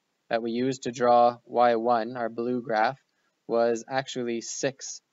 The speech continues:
one. And if y two equals one, then it's going to actually cross right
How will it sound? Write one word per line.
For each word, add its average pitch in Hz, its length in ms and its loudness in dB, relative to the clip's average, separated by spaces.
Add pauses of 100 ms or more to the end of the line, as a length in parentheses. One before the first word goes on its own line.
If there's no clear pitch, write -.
(300)
one. 120 440 -4 (960)
And 117 680 0 (160)
if 117 180 -4
y 139 280 4
two 151 260 0
equals 135 380 -4
one, 127 340 0
then 120 140 -2
it's 143 220 -6
going 127 320 0
to 117 120 -6 (120)
actually 120 280 -6
cross 120 380 0
right 127 340 -4